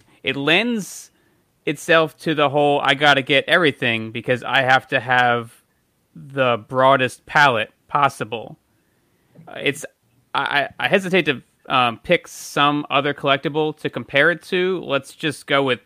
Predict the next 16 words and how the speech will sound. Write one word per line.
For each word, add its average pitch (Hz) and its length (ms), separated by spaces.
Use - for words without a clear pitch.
Pops, - 560
I 151 100
guess, 165 420
because 135 440
that's 143 220
a 156 80
thing 139 380
where 127 220
it 143 200
can't 165 320
be 147 220
anything 131 420
else - 340
except 127 300
for 117 400
money. 113 440